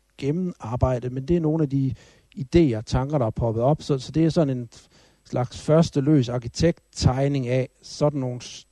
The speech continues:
ting her kunne man sætte sammen, og så kunne det måske en dag blive til noget. Og, øh,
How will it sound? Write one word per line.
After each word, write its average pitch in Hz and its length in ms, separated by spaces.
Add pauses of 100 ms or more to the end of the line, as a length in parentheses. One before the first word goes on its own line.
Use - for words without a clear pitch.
(140)
ting 151 220
her 131 140
kunne 127 160
man 120 140
sætte 123 280
sammen, 131 400
og 117 100
så 139 160 (440)
kunne 131 100
det 123 80
måske 123 320
en 123 60
dag 120 200
blive 120 160
til 120 160
noget. 113 320 (1900)
Og, 156 400
øh, 135 300